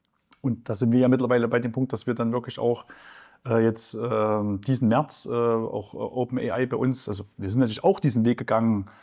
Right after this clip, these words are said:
parallel zu probieren, während wir die Proof of Concepts gemacht haben, haben wir natürlich trotzdem auch Open A I bei uns im Unternehmen eingeführt, damit wir natürlich schon auch die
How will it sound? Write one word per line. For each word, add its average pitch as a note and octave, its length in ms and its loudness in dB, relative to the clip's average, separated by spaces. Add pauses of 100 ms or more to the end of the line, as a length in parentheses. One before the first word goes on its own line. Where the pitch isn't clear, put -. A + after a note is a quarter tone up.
(360)
parallel B2+ 720 4
zu - 160 -4
probieren, C3+ 440 2
während A#2 220 0
wir A#2 60 0
die G#2+ 80 -2
Proof A2 200 -10
of G#2+ 100 -12
Concepts D3 360 0
gemacht C#3+ 300 0
haben, C#3 280 2
haben A#2 140 -2
wir A2+ 60 0
natürlich G#2+ 240 -4
trotzdem A2+ 280 -6
auch G#2+ 100 -16
Open A#2 260 -10
A A2 160 -8
I D#3+ 60 -4
bei D3+ 80 -2
uns D#3 180 -4
im C#3+ 80 -8
Unternehmen C#3+ 320 0
eingeführt, D3 500 0
damit A#2 260 -2
wir A2 60 -2
natürlich A2 240 -4
schon C#3 260 4
auch - 140 -12
die A2 300 0